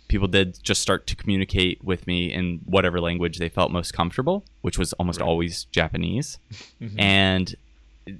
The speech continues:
Speaker 1: there were still points, like, I had, I had someone that I worked with very closely that very much was trying to learn English,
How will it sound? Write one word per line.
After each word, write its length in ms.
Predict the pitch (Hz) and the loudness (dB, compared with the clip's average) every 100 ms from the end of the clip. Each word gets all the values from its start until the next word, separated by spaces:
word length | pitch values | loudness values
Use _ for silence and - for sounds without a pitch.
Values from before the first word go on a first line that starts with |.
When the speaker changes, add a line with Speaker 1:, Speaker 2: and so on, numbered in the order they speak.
| - | -14
Speaker 1:
there 180 | 104 117 | 2 4
were 120 | 113 | 4
still 340 | 113 - 131 120 | 2 4 6 6
points, 480 | - 110 107 135 - | 4 0 0 -2 0
like, 220 | 92 - - _ - | 0 -2 -18 _ -2
I 120 | 90 | 0
had, 480 | 92 95 92 90 85 - _ - | 2 4 4 4 0 -12 _ -2
I 40 | 101 | 4
had 180 | 110 104 | 4 2
someone 300 | 101 104 107 | 0 0 2
that 120 | 95 | 2
I 40 | |
worked 260 | 90 95 - | 2 -2 -2
with 160 | 104 - | -4 0
very 180 | 95 95 | 0 0
closely 580 | - 78 - 160 196 - - _ - - | -2 -4 -4 -4 -6 -8 -20 _ -16 0
that 380 | 98 95 87 - _ _ _ _ - | 4 4 2 -2 _ _ _ _ -14
very 380 | 90 104 107 107 | 0 4 6 6
much 500 | 87 113 - - - _ _ - | 2 0 -2 -8 -10 _ _ -10
was 400 | 92 87 90 87 | -6 0 2 2
trying 340 | - 92 90 92 | 2 2 2 0
to 160 | 92 | -2
learn 240 | 82 85 82 | 0 -2 -2
English, 600 | 87 87 135 180 - | -4 -2 -4 -4 -10